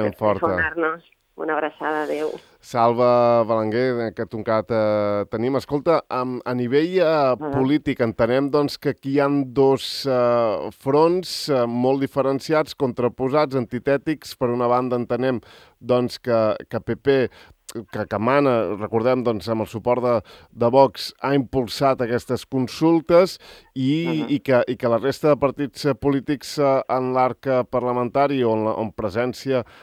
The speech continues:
Speaker 1: en la vida social de, del País Valencià hi està en contra.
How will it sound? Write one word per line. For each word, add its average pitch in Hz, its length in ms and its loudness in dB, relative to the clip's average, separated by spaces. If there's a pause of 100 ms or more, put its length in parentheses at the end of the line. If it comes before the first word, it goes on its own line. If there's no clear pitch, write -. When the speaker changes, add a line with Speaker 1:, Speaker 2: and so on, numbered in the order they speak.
(140)
Speaker 1:
en 120 140 -4
la 120 80 4
vida 127 280 0
social 131 640 0 (320)
de, 117 280 0
del 113 160 -4
País 123 140 -2
Valencià 127 380 0
hi 156 120 0
està 135 200 -2
en 110 120 -2
contra. 104 480 2